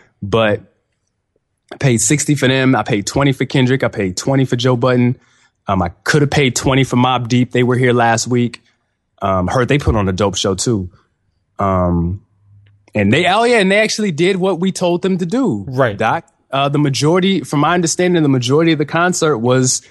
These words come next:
Speaker 1: the entire Infamous album, album cuts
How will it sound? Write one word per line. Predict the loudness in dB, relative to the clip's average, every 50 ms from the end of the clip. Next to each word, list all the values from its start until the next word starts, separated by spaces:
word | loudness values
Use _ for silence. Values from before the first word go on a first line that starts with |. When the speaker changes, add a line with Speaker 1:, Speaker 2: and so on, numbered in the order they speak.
| _ _ _ _ _ -4
Speaker 1:
the | 0 0 2
entire | 2 2 0 0 0 0 0 0
Infamous | 0 -2 -4 -2 -2 -2 -2 0 0
album, | 0 0 0 0 0 0 -2 -2 -4 -2
album | -2 -2 0 0 0 -2 -2
cuts | -2 -2 -2 0 -2 -2 -4 -6 -6 -6 -8 _